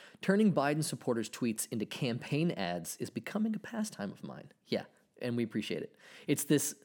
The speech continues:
regal picture of, uh, Biden in this, you know, perfect blue suit with a red striped tie and this American flag pin. And behind him are four American flags all blurred out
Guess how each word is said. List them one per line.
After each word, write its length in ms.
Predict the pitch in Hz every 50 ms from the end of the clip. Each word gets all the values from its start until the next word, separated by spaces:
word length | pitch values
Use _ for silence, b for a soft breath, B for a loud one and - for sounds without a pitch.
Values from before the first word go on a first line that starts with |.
| B B B B B -
regal 580 | 143 135 143 160 170 180 185 147 - - 101
picture 560 | - - - 107 - - - 101 87 80 - b b b b b b b -
of, 180 | 120 110 104 - -
uh, 180 | 113 95 90
Biden 400 | 87 - 113 107 110 104 98 92
in 80 | 90 90
this, 180 | 87 - - - - -
you 100 | - 262
know, 120 | 180 107 - - - - -
perfect 360 | - - 110 - 107 95 92
blue 180 | 104 104 101 95
suit 300 | - - 113 101 98 -
with 120 | - -
a 60 | 101 90 - - _ _
red 400 | 120 117 117 117 104 98 90 -
striped 400 | - - - 120 104 98 101 -
tie 360 | - - 104 104 104 104 101
and 80 | 101 B B B B
this 160 | - 107 - 113
American 360 | 107 107 104 98 95 - 101
flag 340 | - 117 110 104 104 104 -
pin. 180 | - 113 110
And 120 | 113 113 117
behind 540 | 107 104 - - 160 160 180 214 226 220
him 320 | 147 123 101 92 90 107 - - _ b b b b b b b b
are 120 | - 120
four 340 | - - - - 170 170 170
American 480 | 156 143 143 139 131 127 127 - 127 117
flags 460 | - - 123 123 113 95 90 92 117
all 120 | 110 110
blurred 360 | 110 107 113 110 110 107 101
out 240 | 104 98 104 107 -